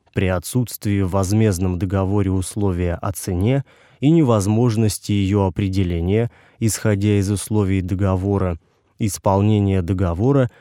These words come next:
должно быть оплачено по цене, которая при сравнимых обстоятельствах – обычно взимается за аналогичные товары, работы или услуги. К особому виду договора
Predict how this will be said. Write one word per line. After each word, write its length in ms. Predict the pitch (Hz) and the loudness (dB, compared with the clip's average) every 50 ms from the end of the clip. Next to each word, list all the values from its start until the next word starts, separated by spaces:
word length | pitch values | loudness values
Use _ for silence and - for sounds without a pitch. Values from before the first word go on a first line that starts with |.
| _ _ - | _ _ -6
должно 520 | 110 98 90 87 90 87 85 104 123 135 | -4 -2 -2 0 -2 -2 -2 0 0 0
быть 280 | 127 98 110 117 101 - | 0 0 0 -2 0 0
оплачено 720 | 104 98 - - 101 98 98 90 - - 107 98 92 85 | -2 -2 -2 0 0 0 0 0 0 0 0 0 0 0
по 140 | - 104 92 | -2 -4 -4
цене, 500 | - - - 95 92 104 127 143 143 - _ _ _ _ _ | -4 -4 -2 0 2 2 2 2 0 -2 _ _ _ _ _
которая 560 | - 95 87 - - 117 123 117 113 107 104 | -4 -4 -4 -2 -2 -2 0 2 2 0 0
при 180 | 82 - 101 101 | -2 -2 -4 -4
сравнимых 680 | - - 101 98 95 92 104 107 104 101 98 90 - | -2 0 0 0 0 0 2 2 2 2 0 -2 -2
обстоятельствах – 1080 | 104 - - - - - 87 85 82 82 80 - 110 113 104 - - 123 131 127 - - - - _ _ _ | -4 -6 -6 -6 -4 -4 -2 -2 -2 -4 -4 -4 -4 -4 -6 -6 -4 -2 -2 -4 -4 -8 -20 -20 _ _ _
обычно 520 | - - 87 85 104 147 147 - - 156 143 | -6 -6 -2 0 0 0 0 0 0 0 0
взимается 800 | 117 98 90 104 101 101 101 101 101 101 - - - 110 101 98 - | 2 0 0 0 0 2 2 2 0 0 -2 -2 -2 -2 -2 -2 -4
за 280 | 110 95 87 104 98 95 | -6 -4 -2 0 0 2
аналогичные 840 | 95 98 95 92 95 95 92 98 95 92 - - - 104 95 90 87 | 2 0 0 0 0 0 -2 -2 -4 -6 -6 -4 -2 0 0 0 0
товары, 560 | - 87 82 85 90 98 113 123 135 143 139 - _ _ _ _ _ - | -2 -4 -4 -2 -2 0 0 2 0 0 -2 -4 _ _ _ _ _ -8
работы 640 | - 92 85 82 78 85 101 117 - - 131 127 - _ _ _ _ _ - | -4 -4 -4 -4 -2 0 0 0 2 2 2 0 0 _ _ _ _ _ -4
или 220 | 107 101 95 95 | -2 0 0 0
услуги. 760 | 101 107 107 - - 143 143 139 127 110 98 98 92 87 76 69 _ _ _ _ _ _ _ _ _ _ _ _ _ _ _ _ _ _ _ _ _ _ _ _ _ _ _ _ | 0 -2 -2 -4 -4 -2 0 0 0 0 0 -2 -2 -2 -2 -6 _ _ _ _ _ _ _ _ _ _ _ _ _ _ _ _ _ _ _ _ _ _ _ _ _ _ _ _
К 80 | - | 0
особому 640 | 107 95 90 - - 120 120 113 107 107 110 107 107 | 2 2 2 2 2 2 4 4 4 2 2 2 2
виду 340 | 95 92 104 107 90 107 101 | 2 0 0 0 2 0 0
договора 680 | 87 107 98 98 101 92 87 92 123 147 151 143 131 | 2 2 2 2 2 2 2 2 2 4 4 4 2